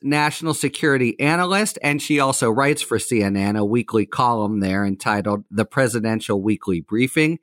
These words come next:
She is as well a senior advisor at the Biden Institute.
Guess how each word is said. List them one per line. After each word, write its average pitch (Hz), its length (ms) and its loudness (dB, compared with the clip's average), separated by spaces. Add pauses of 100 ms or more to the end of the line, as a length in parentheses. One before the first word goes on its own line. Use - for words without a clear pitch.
(100)
She 139 300 0
is 110 160 0
as 104 180 -2
well 156 280 2
a 117 120 0
senior 131 460 -2
advisor 123 580 0
at 101 180 -4
the 95 80 -6
Biden 127 540 0
Institute. 143 720 -2